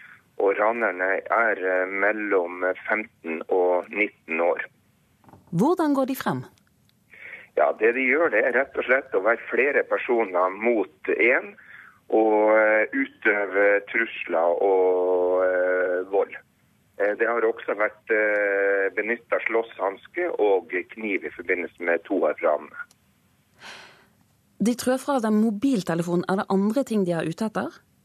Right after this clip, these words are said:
Speaker 1: Nei, det er mobiltelefoner i, vi har kommet over i disse tjuetre ranene som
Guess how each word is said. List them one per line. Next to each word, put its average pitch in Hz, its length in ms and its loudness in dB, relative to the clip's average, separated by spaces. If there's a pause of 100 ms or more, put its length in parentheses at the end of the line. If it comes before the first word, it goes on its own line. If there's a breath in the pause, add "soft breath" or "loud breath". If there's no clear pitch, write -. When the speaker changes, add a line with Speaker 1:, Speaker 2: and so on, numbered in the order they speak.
(720)
Speaker 1:
Nei, 98 160 4 (100)
det - 160 4
er 120 600 4
mobiltelefoner 117 1040 -2
i, 98 720 2
vi 104 140 2
har 98 140 0
kommet 98 300 -4
over 92 280 4
i 92 160 0
disse 90 640 0
tjuetre 98 680 0 (140)
ranene 85 460 -2
som 87 300 -2